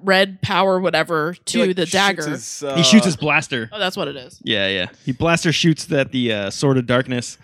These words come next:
Speaker 3: and the Sword of Darkness glows red and then disappears.
Speaker 1: Just boop,
Speaker 2: Yeah.
Speaker 1: gone.
Speaker 3: Yeah.
Speaker 2: Blinks out of existence like a putty.
Speaker 1: Yeah.
Speaker 3: Yeah, and
Speaker 2: It
Speaker 3: then
Speaker 2: seems like if that was, it was that easy to get rid of, like
Speaker 3: Yeah.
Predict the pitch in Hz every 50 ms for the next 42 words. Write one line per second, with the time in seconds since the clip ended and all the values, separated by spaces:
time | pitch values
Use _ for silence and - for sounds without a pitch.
0 | - - - - - - _ _ - 127 123 123 120 - 147 135 123 107 127 127
1 | 127 127 120 110 - - 127 127 123 113 110 110 120 117 117 113 107 113 110 110
2 | 107 107 113 107 - 101 - 110 107 101 104 101 - - - - 220 - 220 226
3 | - 117 110 104 104 185 196 190 160 147 139 110 85 78 120 120 135 143 165 165
4 | 143 - 156 147 139 127 127 113 101 127 131 - - 120 - 120 110 - - -
5 | - 123 110 104 92 92 90 _ _ - 202 - - - 240 - - - - -
6 | 277 269 269 262 247 247 240 190 202 185 180 160 - 175 175 170 175 165 131 143
7 | 156 147 - 147 139 127 - 135 143 - 127 135 120 127 131 123 110 127 98 107
8 | 117 120 110 101 101 95 87 - 104 98 - 143 120 92 85